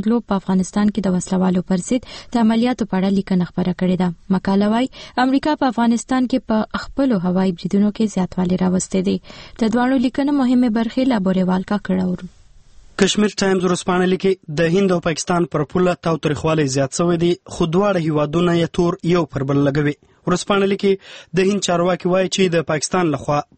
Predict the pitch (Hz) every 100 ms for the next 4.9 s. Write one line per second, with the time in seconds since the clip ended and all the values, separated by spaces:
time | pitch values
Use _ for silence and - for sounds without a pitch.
0 | 147 147 156 170 - 143 143 170 196 -
1 | 190 190 190 196 - - - 165 160 151
2 | 180 190 190 - 147 160 175 151 131 139
3 | 147 143 - _ _ - - 190 196 202
4 | - 190 190 - 220 151 135 127 -